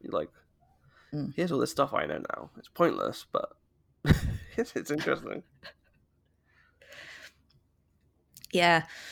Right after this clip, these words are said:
Speaker 2: I, I watched a lot about London's underground. Um, to the point where I probably have too much information now. Like, I was watching a video about,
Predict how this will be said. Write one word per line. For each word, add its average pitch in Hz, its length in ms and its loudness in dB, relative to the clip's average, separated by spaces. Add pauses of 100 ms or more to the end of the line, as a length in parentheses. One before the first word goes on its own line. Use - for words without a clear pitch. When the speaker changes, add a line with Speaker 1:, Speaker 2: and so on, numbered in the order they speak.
(340)
Speaker 2:
I, 196 340 8 (1400)
I 196 60 12
watched 214 320 8
a 190 60 12
lot 170 520 10
about 160 300 8
London's 165 500 4
underground. 156 720 6 (1000)
Um, 156 480 4 (1500)
to - 120 2
the 175 60 8
point - 340 4
where 156 280 10
I - 100 10
probably 175 440 6
have - 200 0
too 165 300 4
much 175 260 4
information 175 640 2
now. 196 240 6 (320)
Like, 190 180 10
I - 80 12
was 226 160 12
watching 381 360 8
a 370 40 8
video 226 540 12 (100)
about, 185 480 12